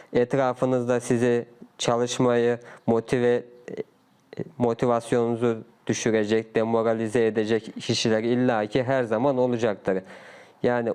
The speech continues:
o kişilerden de uzak durmanız gerekecek. Yani bu hayat kuralıdır aslında. Negatif insandan uzak duracaksın.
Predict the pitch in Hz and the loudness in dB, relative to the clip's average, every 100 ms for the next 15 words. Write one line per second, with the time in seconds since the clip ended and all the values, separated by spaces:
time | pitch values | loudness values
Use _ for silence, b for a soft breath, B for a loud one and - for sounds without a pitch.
0 | - 123 143 - 151 147 143 143 151 143 | 0 0 0 0 2 2 2 0 2 2
1 | 135 135 - 139 135 139 123 110 98 95 | 0 -2 0 2 2 0 0 0 0 0
2 | 104 139 139 135 143 143 170 202 175 - | 0 0 0 -2 -2 0 0 0 -2 0
3 | 127 104 98 95 95 - 95 92 85 - | 0 2 0 0 0 -2 -2 -2 -2 0
4 | 165 160 156 139 131 117 110 131 143 131 | 0 0 -2 0 -2 0 0 0 -2 0
5 | 139 - 107 101 98 90 - 156 | -2 -2 -2 0 0 0 -2 -4